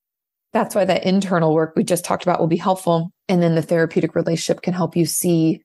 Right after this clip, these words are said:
and practice this new way of being, 'cause it's gonna be really uncomfortable for you to come into therapy sometime and say, "I didn't like the homework and I couldn't do it." Or, "The way you spoke to me last week shut me down." Or,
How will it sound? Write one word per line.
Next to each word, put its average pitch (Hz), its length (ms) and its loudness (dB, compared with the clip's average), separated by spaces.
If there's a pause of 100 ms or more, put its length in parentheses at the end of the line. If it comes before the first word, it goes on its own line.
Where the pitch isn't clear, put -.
and 180 160 2
practice - 880 -2 (320)
this 175 260 -2
new 175 220 2
way 160 200 2
of 170 120 -4
being, 147 260 -2
'cause - 120 -12
it's 170 100 -2
gonna 190 160 0
be 185 100 2
really 190 240 2
uncomfortable 196 460 0
for 180 140 -2
you 180 100 2
to 170 80 0
come 170 180 -2
into 180 160 0
therapy 196 360 -2
sometime 170 420 -4
and 160 120 -4
say, 165 340 0 (880)
"I 190 80 2
didn't 190 260 0
like 165 200 -2
the 160 80 -2
homework 175 340 0
and 170 100 -2
I 165 60 -4
couldn't 175 400 -6
do 160 200 -2
it." - 180 -6 (420)
Or, 165 380 0 (300)
"The 190 80 2
way 196 140 2
you 190 80 2
spoke 175 340 -2
to - 100 -4
me 196 120 2
last 190 300 0
week 202 280 -2 (180)
shut - 240 -2
me 170 100 0
down." 160 460 -2 (1080)
Or, 165 520 0